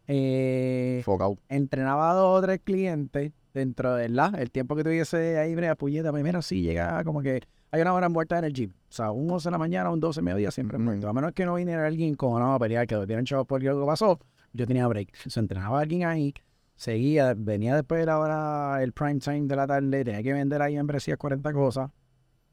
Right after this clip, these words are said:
Speaker 1: Eso se veía, cinco de la mañana a dos, me daba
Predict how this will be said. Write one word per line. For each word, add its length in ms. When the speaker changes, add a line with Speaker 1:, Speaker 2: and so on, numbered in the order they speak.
Speaker 1:
Eso 140
se 120
veía, 360
cinco 240
de 20
la 40
mañana 380
a 160
dos, 280
me 100
daba 120